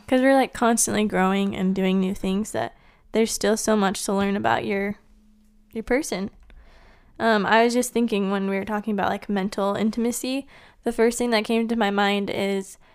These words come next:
some of my favorite moments are when Adam and I go on drives through the canyon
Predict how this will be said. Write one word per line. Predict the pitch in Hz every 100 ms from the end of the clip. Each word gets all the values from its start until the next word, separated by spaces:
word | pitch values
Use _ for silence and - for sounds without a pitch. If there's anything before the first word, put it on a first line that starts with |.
| _ _ _ -
some | -
of | 254
my | 277 262
favorite | - 220 226 240
moments | 202 196 220 233 240
are | - 208
when | 208 202
Adam | 185 202 202
and | 208
I | 208 202
go | 202 202
on | 214 208
drives | 202 208 214 226 -
through | 233
the |
canyon | 233 - 208 226 269 302